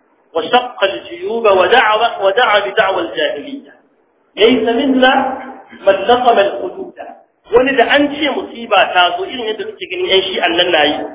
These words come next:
a fafta din nan da suke yi. To, manzon Allah sallallahu alaihi wasallam ya ce, baya tare da wanda yake haka. In yana dukan jikinsa, "Laysa minna man laqama al-khududa,"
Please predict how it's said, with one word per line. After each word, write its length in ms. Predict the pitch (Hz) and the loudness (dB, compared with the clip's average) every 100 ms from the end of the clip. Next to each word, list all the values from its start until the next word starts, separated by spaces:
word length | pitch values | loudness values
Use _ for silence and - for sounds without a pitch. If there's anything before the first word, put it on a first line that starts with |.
| - - | -16 -4
a 120 | 202 202 202 | -2 -2 0
fafta 360 | 254 254 - 220 | 0 0 -2 -8
din 180 | 240 220 | -8 -10
nan 140 | 190 | -10
da 80 | 165 | -12
suke 240 | - _ | -16 _
yi. 160 | 160 151 151 - - - _ _ _ | -14 -14 -14 -18 -18 -20 _ _ _
To, 100 | 165 | -4
manzon 240 | 160 160 214 | -2 2 2
Allah 160 | 226 | 2
sallallahu 220 | 202 220 | -2 -4
alaihi 0 | |
wasallam 160 | 214 190 | -4 -2
ya 180 | 175 175 | -2 -4
ce, 200 | - 180 - - - _ _ _ - | -2 -4 -4 -10 -18 _ _ _ 2
baya 360 | 202 214 196 165 | 6 6 4 2
tare 360 | 156 147 170 | 0 -2 0
da 80 | 165 | 0
wanda 240 | 156 165 151 | 0 -2 -4
yake 320 | 147 143 - - | -6 -6 -10 -14
haka. 220 | 131 - - _ _ _ _ _ _ _ _ _ _ _ _ _ _ _ 196 | -16 -18 -20 _ _ _ _ _ _ _ _ _ _ _ _ _ _ _ -8
In 80 | 185 | -2
yana 200 | 185 160 - | 2 2 2
dukan 320 | 233 - 107 | -2 -4 -6
jikinsa, 520 | - - 175 170 - 117 - - _ _ _ - - | -6 -6 -4 -4 -6 -10 -14 -20 _ _ _ -20 -4
"Laysa 240 | 190 202 196 | -2 -2 -2
minna 280 | 214 202 190 | 0 0 0
man 180 | - | 0
laqama 380 | 170 190 214 202 | 2 2 2 2
al-khududa," 640 | - - - 226 240 185 | 0 -2 -6 -8 -6 -4